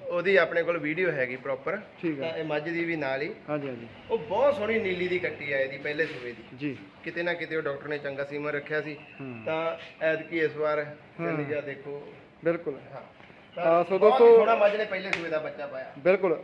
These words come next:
Speaker 2: ਜੇਕਰ ਦੋਸਤੋ ਇਹ, ਅ, ਕਿਸੇ ਕਿਸਾਨ, ਅ, ਵੀਰ ਨੇ ਮਤਲਬ ਕਿ ਕਿਸੇ ਬੁੱਲ ਤੋਂ ਕਰਵਾ ਲਈ ਹੈ ਕ੍ਰਾਸ,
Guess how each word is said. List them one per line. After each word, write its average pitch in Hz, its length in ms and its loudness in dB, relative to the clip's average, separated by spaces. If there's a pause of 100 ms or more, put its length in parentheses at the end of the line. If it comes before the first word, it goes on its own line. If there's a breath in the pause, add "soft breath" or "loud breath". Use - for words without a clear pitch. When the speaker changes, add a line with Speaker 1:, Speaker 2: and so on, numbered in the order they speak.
Speaker 2:
ਜੇਕਰ 196 280 6
ਦੋਸਤੋ 247 360 4
ਇਹ, 226 580 8
ਅ, - 20 4
ਕਿਸੇ 190 280 2
ਕਿਸਾਨ, 185 500 4
ਅ, 175 580 4
ਵੀਰ 165 240 2
ਨੇ 180 120 0
ਮਤਲਬ 175 320 0
ਕਿ 185 80 0
ਕਿਸੇ 180 240 -2
ਬੁੱਲ 170 260 2
ਤੋਂ 196 160 0
ਕਰਵਾ 165 300 2
ਲਈ 170 180 2
ਹੈ 175 40 4
ਕ੍ਰਾਸ, 160 300 4